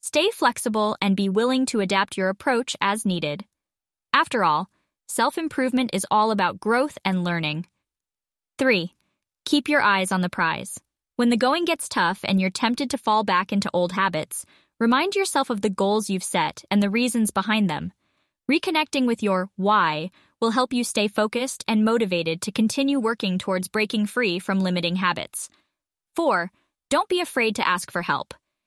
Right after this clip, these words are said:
If you're struggling to make progress, don't be afraid to seek professional help. A life coach, therapist, or mentor can provide valuable guidance and support to help you overcome obstacles and achieve lasting change.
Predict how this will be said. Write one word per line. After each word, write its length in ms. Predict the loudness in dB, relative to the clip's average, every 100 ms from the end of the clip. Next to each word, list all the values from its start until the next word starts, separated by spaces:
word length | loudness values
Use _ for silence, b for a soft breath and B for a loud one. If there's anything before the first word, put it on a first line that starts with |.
| _ _ _
If 160 | -2 0
you're 100 | -2
struggling 460 | 0 -2 0 -2
to 120 | -2 0
make 200 | -2 0
progress, 560 | 0 0 0 -4 -8 -16 _ -2
don't 180 | 0 2
be 100 | 0
afraid 340 | 0 0 0
to 80 | -4
seek 300 | -2 -4 -4
professional 560 | -4 0 -2 0 -4
help. 260 | -2 -4 -6 -16 _ _ _ -2
A 100 | 2
life 300 | 2 0 -2
coach, 400 | -2 -2 -8 -10 _ _
therapist, 480 | 0 0 0 -2 -2
or 100 | -2
mentor 500 | 0 0 0 -2 -4 -6 b b
can 120 | -2
provide 400 | 0 2 2 2
valuable 440 | 2 4 4 2 0
guidance 480 | 2 0 0 -4 -2
and 160 | -4
support 440 | -4 -4 -4 -4 -8 _ -8
to 100 | -2
help 220 | 0 0
you 160 | 0 0
overcome 480 | 0 0 0 0 2
obstacles 640 | 2 2 -4 -4 -4 -6 -14 b b
and 120 | 0
achieve 400 | 0 0 -2 -2 -2
lasting 580 | 2 2 0 -4 -4
change. 460 | -2 -4 -6 -10 -14